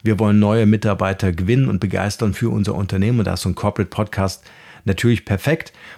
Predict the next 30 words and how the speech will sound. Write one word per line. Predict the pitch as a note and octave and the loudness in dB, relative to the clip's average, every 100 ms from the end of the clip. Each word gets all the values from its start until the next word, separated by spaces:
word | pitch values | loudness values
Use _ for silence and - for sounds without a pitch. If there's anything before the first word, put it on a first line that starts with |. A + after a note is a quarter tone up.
| - | -2
Man | G2 | -2
kann | - C#3 | 0 2
diesen | D3+ B2+ | 4 4
Podcast | G#2+ B2+ - C3 B2+ - | 2 0 -2 -2 -2 -4
von | - A2 | -2 0
den | G2+ F#2+ F2+ | 2 2 0
Podcast-Folgen | - A#2+ - G#2 F2+ - - G#2+ D3 | 0 -6 -4 -6 -6 -6 -2 0 0
her | A2 F#2+ | 0 0
begrenzen. | F#2 D#2 - A2 D3 - F3 F3 _ - _ | -2 -6 -2 0 0 2 0 0 _ -20 _
Ich | |
glaube, | - G#2 | -6 -2
bei | G2+ | 0
Netflix | F2+ F#2+ - - B2 - | 2 0 -2 -8 -6 -2
sind | G2 | -4
zweiunddreißig | - - A#2 B2 G#2+ G#2 G2 F2 - | -4 -4 -4 -2 -2 -2 -4 -6 -6
Episoden, | G#2+ G2+ F2 G2+ C3+ D#3+ F3+ F3 _ | -6 -4 0 0 2 2 2 0 _
ja. | G#2 G#2 C3+ - - - - - | -6 -4 -6 -14 -20 -20 -20 -6
Ähm, | F#2+ G2 G2+ G2 - | 0 2 2 0 -4
äh, | F#2 | -4
und | F#2+ F#2+ | -2 -2
dann | G2 | 0
ist | A2 A2 | -2 -2
dieser | G#2 | -4
Podcast | - G#2+ - G2 F2+ - | -2 -6 -4 -4 -4 -6
erzählt. | F#2+ - G2 G#2+ D3 D#3+ | -8 -4 -2 0 0 -2
Und | F#2+ | 0
ich | F#2+ | 0
finde | - B2 | 2 0
es | A2 | 0
auch | - F2+ | -4 -6